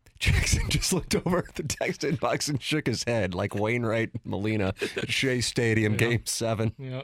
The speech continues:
Speaker 2: it's, it's like going back
Speaker 1: Molina wanted fastball. Wainwright said, "I think, I think we're gonna freeze Carlos here."
Speaker 2: Right, yeah.
Speaker 1: That's what, that's what the,
Speaker 2: Throwing
Speaker 1: that's what the look was that I just saw here,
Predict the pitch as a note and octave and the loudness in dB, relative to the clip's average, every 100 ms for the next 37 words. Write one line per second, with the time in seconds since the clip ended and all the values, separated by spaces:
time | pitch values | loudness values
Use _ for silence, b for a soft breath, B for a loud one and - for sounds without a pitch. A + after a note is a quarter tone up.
0 | - C3+ - C#3+ C3 - B2+ - B2 C3 | -10 -10 -2 0 0 0 0 2 2 4
1 | A2+ A#2 B2 C3 B2+ B2+ A2+ B2 A2+ A2+ | 6 6 6 2 2 2 0 2 2 2
2 | - A#2+ A#2 A#2 A2+ A#2 A2 C3 B2+ B2 | 0 0 2 2 2 2 2 2 2 2
3 | A#2 B2 A#2+ A2+ G#2 A2+ A2 - A#2 G#2 | 4 4 2 2 2 2 2 4 2 2
4 | - A2+ G#2+ G2 F#2+ G2 F#2+ G2 - A#2+ | 2 4 4 4 4 4 4 2 -2 -4
5 | A2 G#2+ A2 A#2+ A2 G#2+ A2+ A#2+ B2 A#2+ | -2 -2 -4 -4 -2 0 0 0 0 0
6 | B2+ A#2 A2 C#3 E3 D#3+ C#3 B2 C#3 C3+ | 2 4 4 2 2 2 2 4 4 4
7 | C3 G2 G#2+ - - B2+ B2+ A#2 G#2+ B | 2 2 2 0 0 2 4 4 2 B
8 | B B B B B _ G2 G#2 G2 - | B B B B B _ 0 2 2 -2
9 | - A2+ G#2 F#2 F#2 E2+ | -2 2 2 2 0 -2